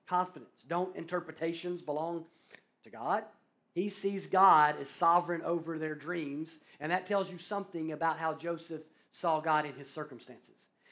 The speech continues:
He sees God as sovereign, as in author-, as in,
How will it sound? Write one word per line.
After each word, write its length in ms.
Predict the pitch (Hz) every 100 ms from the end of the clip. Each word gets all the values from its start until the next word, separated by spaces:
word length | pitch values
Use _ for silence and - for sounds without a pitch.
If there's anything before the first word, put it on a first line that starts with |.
| -
He 440 | - 175 196 196 196
sees 380 | - 175 175 160
God 320 | 165 151 147
as 140 | 135
sovereign, 400 | - 160 143 135
as 120 | 135 147
in 100 | 143
author-, 340 | - 180 170
as 140 | 160
in, 100 | 151